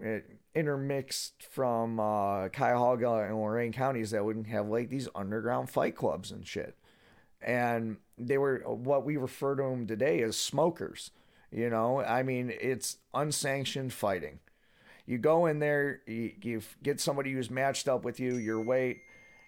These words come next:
and you put on gloves, throw in a mouth guard, and you basically slug it out. And,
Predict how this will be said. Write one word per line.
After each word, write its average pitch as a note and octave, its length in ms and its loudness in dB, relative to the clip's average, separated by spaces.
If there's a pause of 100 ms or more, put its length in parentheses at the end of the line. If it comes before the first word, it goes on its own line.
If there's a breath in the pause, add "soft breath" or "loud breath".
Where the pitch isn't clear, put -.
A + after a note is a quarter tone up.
(200 soft breath)
and A#2 420 0
you A2 500 2 (600)
put C#3+ 200 2
on A2+ 420 2 (460)
gloves, D3+ 580 2
throw A2+ 200 0
in F#2 60 -4
a D#2+ 60 -6
mouth C3 380 2
guard, A#2+ 360 2 (320)
and G#2+ 720 -2
you G#2+ 640 -2
basically G#2+ 760 -2 (180)
slug G2+ 400 -2
it A#2 80 2
out. G2+ 340 2 (240)
And, G#2+ 360 -4